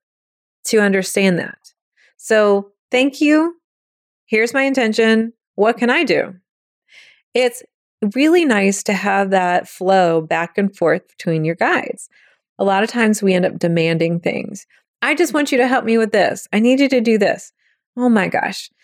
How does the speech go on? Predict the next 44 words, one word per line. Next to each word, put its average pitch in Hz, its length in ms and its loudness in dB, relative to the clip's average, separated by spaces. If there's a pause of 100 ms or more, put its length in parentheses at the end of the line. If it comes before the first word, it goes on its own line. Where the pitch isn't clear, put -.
(160)
Like, - 120 -2
can 294 180 0
you 370 160 4
imagine 214 440 0
if 196 160 -2
you 226 160 2
had 185 580 -2 (420)
somebody 226 500 0
every 196 220 -2
day, 175 160 2
like 147 160 2
a 180 40 -2
personal 233 460 0
assistant, - 560 -4 (760)
that 190 220 0
you 196 100 0
never 190 300 0
said 311 240 -2
thank 220 220 0
you 226 100 2
to, 220 500 2 (340)
you 165 100 -4
never 175 240 0
really 262 260 2
paid 247 260 -2
the 226 100 0
person, 208 600 0 (220)
<laughs> - 260 -18
you 196 140 2
never 220 680 2 (400)
even 233 280 0
acknowledged 202 580 0
the 196 80 0
person 190 340 -2
until 175 240 0
you 165 100 0
needed 151 320 -2
something. - 440 -4 (120)
"I 240 100 -2
need 302 200 2
you 320 100 2
to 277 120 2
do 214 120 2
this." - 380 -4